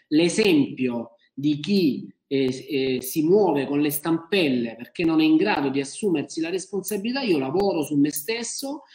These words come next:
per riconoscere sempre di più, per diventare sempre più consapevole della mia forza, delle mie possibilità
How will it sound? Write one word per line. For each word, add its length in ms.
per 180
riconoscere 840
sempre 420
di 180
più, 180
per 160
diventare 460
sempre 400
più 160
consapevole 800
della 220
mia 200
forza, 680
delle 240
mie 260
possibilità 840